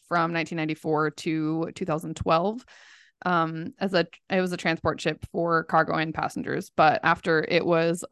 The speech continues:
bought in, let's see, do, do, do, twenty twelve, um, by this company, they made a bunch of modifications to it, including,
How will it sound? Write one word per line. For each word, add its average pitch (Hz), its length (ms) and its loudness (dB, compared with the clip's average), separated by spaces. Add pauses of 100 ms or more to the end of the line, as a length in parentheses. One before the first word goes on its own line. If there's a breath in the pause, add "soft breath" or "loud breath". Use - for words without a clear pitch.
(160)
bought 185 460 6 (120)
in, 175 600 -4 (300)
let's 214 240 -6
see, - 340 -4 (360 soft breath)
do, 233 100 2
do, 226 340 -2
do, 277 440 8
twenty - 200 4
twelve, 220 440 6 (480 loud breath)
um, 175 460 6 (760)
by 180 100 6
this 170 180 4
company, 240 340 6
they 175 120 2
made 185 140 4
a 180 40 4
bunch 175 160 0
of 185 60 0
modifications 160 720 -2
to 175 140 2
it, 180 120 6
including, 175 800 0